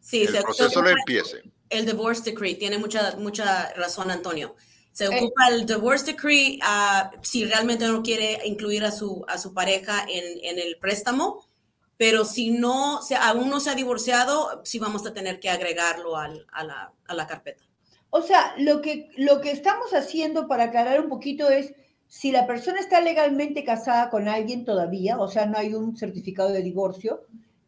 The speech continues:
Speaker 3: este, tenemos que correrle el crédito al esposo o esposa, porque tenemos que confirmar que esa persona no tiene propiedad, porque una de las importantes elegibilidades es de que la persona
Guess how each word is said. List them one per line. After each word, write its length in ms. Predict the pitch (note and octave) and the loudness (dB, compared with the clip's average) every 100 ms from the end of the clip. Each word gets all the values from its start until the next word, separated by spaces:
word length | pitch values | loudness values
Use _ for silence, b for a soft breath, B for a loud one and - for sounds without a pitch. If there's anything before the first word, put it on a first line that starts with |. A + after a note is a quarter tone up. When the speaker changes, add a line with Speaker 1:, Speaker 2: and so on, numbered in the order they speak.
| - | 2
Speaker 3:
este, 640 | A3+ A3+ A#3 A3+ - - - - | 2 2 0 0 -6 -18 -18 -4
tenemos 480 | C4+ D4+ F#4+ G#4+ G#4+ | 0 2 2 -2 0
que 140 | D#4 | 0
correrle 380 | A#3+ A3+ B3+ C#4 | 2 2 2 0
el 100 | C4+ | 0
crédito 640 | C4+ C4+ C4+ D4 D4 - _ _ | 0 0 0 2 2 0 _ _
al 280 | A3 A#3 A3 | 6 6 6
esposo 920 | G3 - - B3+ A3 - B3+ - - _ | 0 -4 0 2 2 2 -2 -2 -8 _
o 140 | - F3+ | -2 0
esposa, 760 | F3+ - A#3+ A3+ B3 - - b b _ _ | 0 -2 -2 0 -2 -2 -6 b b _ _
porque 340 | - F#4+ F#4 E4+ | 2 4 2 0
tenemos 440 | C4+ C4+ C#4 C#4+ | 2 4 4 2
que 160 | - E4+ | 0 -2
confirmar 720 | G4+ A4 C4+ A3+ A3+ A#3 A#3 | -2 -2 -4 0 2 2 2
que 80 | A#3 | 0
esa 220 | A#3+ C4+ | 0 0
persona 720 | A#3+ - B3 G3+ G#3 A#3 - _ _ _ | -4 0 0 2 -2 -4 -12 _ _ _
no 320 | - G#3+ C4+ C4+ | -2 4 4 4
tiene 400 | C4+ B3+ B3+ - | 2 4 2 2
propiedad, 560 | G#3+ F#3+ F3+ A3+ F3 - - _ - | 0 2 6 6 6 0 -18 _ -6
porque 240 | F#3+ G#3 | -4 2
una 300 | A3 C4+ D#4 | 2 6 6
de 140 | D#4 | 6
las 280 | A#3+ G3+ G3 - _ _ _ | 6 4 0 -14 _ _ _
importantes 720 | B3 G#3 G#3+ A#3 C#4 D4 D4 - | -4 0 0 2 0 0 -4 0
elegibilidades 840 | A3+ G#3+ A#3+ F#3+ G3+ A3+ C4+ C4+ | 2 2 0 -2 0 6 6 6
es 140 | B3+ B3 | 0 0
de 160 | A#3 | 0
que 80 | A3+ | 2
la 160 | F#3+ F#3 | 2 0
persona 580 | F#3 - B3+ A#3+ C4 | -2 0 0 0 -4